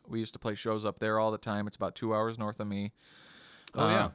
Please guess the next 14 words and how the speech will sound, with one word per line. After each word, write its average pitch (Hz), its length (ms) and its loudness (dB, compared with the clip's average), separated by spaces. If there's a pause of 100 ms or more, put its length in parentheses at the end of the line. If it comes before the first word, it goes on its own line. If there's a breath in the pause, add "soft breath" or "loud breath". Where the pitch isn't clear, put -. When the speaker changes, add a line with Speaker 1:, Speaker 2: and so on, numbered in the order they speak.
(160)
Speaker 1:
and 123 140 4
we 117 120 6
would 113 140 4
Speaker 2:
I - 20 -8
Speaker 1:
go 117 140 6
as 110 60 8
Speaker 2:
watched - 180 4
that 104 140 2
show. 104 260 2
<laughs> - 40 -12
Speaker 1:
<laughs> - 40 -8
Yeah, 226 420 8
yeah, 196 280 8
yeah. 165 300 6